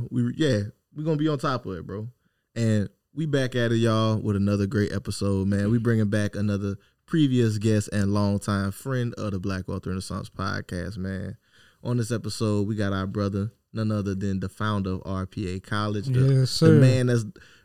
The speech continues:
Speaker 1: the black-owned college, y'all. Like, I remember we told y'all about it, what that was, almost two years back now. Like,
Speaker 2: Yeah, about two years
Speaker 1: he
Speaker 2: ago.
Speaker 1: got his own college. He's out here educating and uplifting young men, uh, really showing us how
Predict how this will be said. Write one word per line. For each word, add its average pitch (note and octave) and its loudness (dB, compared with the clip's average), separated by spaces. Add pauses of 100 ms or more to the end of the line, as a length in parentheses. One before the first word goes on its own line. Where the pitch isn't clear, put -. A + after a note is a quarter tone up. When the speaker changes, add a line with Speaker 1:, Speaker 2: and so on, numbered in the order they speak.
(180)
Speaker 1:
the A#2+ 2
black-owned F3+ 2
college, C#3+ 2
y'all. B2+ 2
Like, C3 2
I C#3 -2
remember D#3+ 4
we F#3+ -2
told G3+ 4
y'all D3+ 2
about C3+ 0
it, A#2 -4 (260)
what B2 -4
that B2+ -2
was, A2 -2
almost C#3+ -6
two G3+ -6
years F3 -2
back D#3 -6
now. F#2+ -8 (840)
Like, G#2 -2
Speaker 2:
Yeah, E3 4
about D#3+ 4
two F3+ 0
years F3 4
Speaker 1:
he D#3 8
Speaker 2:
ago. C#3 4
Speaker 1:
got D#3+ 4
his E3 4
own F3 4
college. D#3 0
He's B2 -2
out C3 0
here B2 0
educating B2+ -2
and G2+ -4
uplifting G#2 -2
young G2 0
men, A#2+ 0
uh, F#2 -4 (340)
really A#2+ 2
showing A#2+ -2
us A2 -4
how G#2+ -4